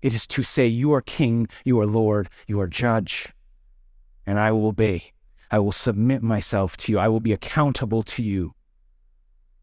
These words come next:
Yes, Jesus is a friend. I know that is a, uh, a mentality we like to have, and it's true, he is our friend. But do not forget, he is also king and judge over all. He is God. He lo-, he, he judges the living and the dead, and Paul understands this. And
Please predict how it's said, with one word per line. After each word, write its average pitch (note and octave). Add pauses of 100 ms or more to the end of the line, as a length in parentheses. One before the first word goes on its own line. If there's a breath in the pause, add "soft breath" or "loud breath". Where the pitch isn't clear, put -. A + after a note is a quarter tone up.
(120)
Yes, D#3+
Jesus C#3+
is C3+
a C3
friend. A2+
I G#2+
know A#2 (220)
that B2
is A2+
a, G#2+ (280)
uh, G2+
a A2+
mentality A#2+
we A2
like G#2
to G2+
have, A#2
and C3+
it's G3
true, E3+
he C3+
is D3+
our A#2+
friend. G2 (800)
But A#2
do D3
not D3
forget, C3
he B2+
is A2+
also A#2
king G#2 (180 soft breath)
and G2
judge G2
over F#2
all. F2+ (720)
He -
is F2
God. G#2+ (800)
He A2
lo-, A2+ (180 loud breath)
he, B2+
he A#2
judges B2+
the A#2
living A2+
and A2
the A2+
dead, A2+
and G#2
Paul A2+
understands A#2
this. F#2
And A2+